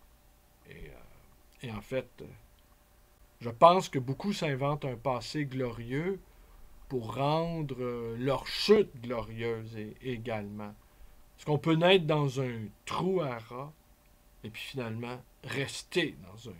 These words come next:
trou à rats. Si je vous dirais, ça, c'est pas mal la règle. Et, et là, il n'y a pas de chute glorieuse. Il n'y a rien qu'un rat qui reste dans le fond de son trou. Et qui a,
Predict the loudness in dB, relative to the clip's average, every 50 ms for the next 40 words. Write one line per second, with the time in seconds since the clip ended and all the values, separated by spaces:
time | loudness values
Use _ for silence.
0 | -16 -18 -14 -12 -12 -12 -12 -12 -16 -20 -20 -20 -20 -20 -20 -20 -14 -12 -12 -10
1 | -10 -10 -8 -8 -8 -4 -2 -2 0 0 -2 0 0 -2 -2 -2 -4 -2 0 0
2 | 2 2 2 2 2 0 -4 -4 -4 -6 -8 -8 -10 -14 -20 -20 -20 -20 -20 -20
3 | -20 -20 -12 -4 0 2 2 2 0 -4 -12 -20 _ _ 2 6 12 12 12 12
4 | 12 10 10 10 10 10 10 8 0 -4 -4 -6 -6 -8 -10 -10 -10 -10 -10 -10
5 | -10 -10 -12 -12 -12 -4 0 0 2 0 0 -2 -2 0 2 2 2 2 2 0
6 | 0 0 0 -2 2 4 4 2 2 -2 -8 -6 -2 0 0 0 -2 -4 -6 -8
7 | -8 -8 -8 -10 -10 -10 -10 -12 -12 -14 -14 -14 -16 -18 -20 -20 -20 -20 -20 -20
8 | -20 -20 -20 -20 -20 -20 -20 -20 -20 -20 -20 -20 -20 -20 -20 -20 -20 -20 -20 -20
9 | -20 -12 -2 -2 0 2 6 6 6 6 4 0